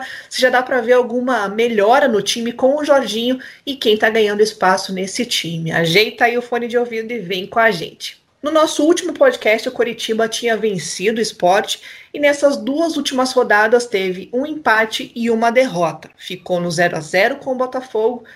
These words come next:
e agora perdeu pro Atlético Mineiro por um a zero. Esse resultado, inclusive, colocou o Coritiba de volta na zona de rebaixamento com sete pontos. Guilherme, eu sei que são só três jogos aí com o Jorginho, Sport,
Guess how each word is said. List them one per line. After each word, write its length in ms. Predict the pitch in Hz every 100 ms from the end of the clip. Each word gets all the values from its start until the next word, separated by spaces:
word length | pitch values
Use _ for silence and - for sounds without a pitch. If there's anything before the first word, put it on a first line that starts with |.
| - -
e 100 | 262
agora 360 | 226 196 202
perdeu 420 | 202 208 196 190 196
pro 140 | 196
Atlético 640 | 175 202 202 247 - -
Mineiro 420 | 294 240 202 214 214 - _ -
por 200 | 240 214
um 120 | 214
a 100 | 226
zero. 320 | 170 160 170
Esse 180 | 180 202
resultado, 480 | 202 - 185 214 269
inclusive, 460 | 262 262 190 214
colocou 460 | 240 233 247 233 220
o 20 |
Coritiba 640 | 233 254 247 - 220 226
de 160 | 208 247
volta 460 | 190 185 202 220 226
na 120 | 226
zona 280 | 196 190 190
de 100 | 202
rebaixamento 680 | 214 214 226 262 214 202 -
com 160 | 226
sete 360 | 220 185 196 -
pontos. 480 | - - - - - - - - - - _ -
Guilherme, 480 | 294 254 185 180 190
eu 60 |
sei 160 | - 254
que 80 | -
são 220 | 294 285
só 240 | - 285
três 340 | 285 254 277 226
jogos 420 | 226 240 247 214
aí 120 | 208
com 180 | 208 214
o 60 |
Jorginho, 800 | 190 170 160 170 220 233 233 226 220 - _
Sport, 680 | - - - 208 220 -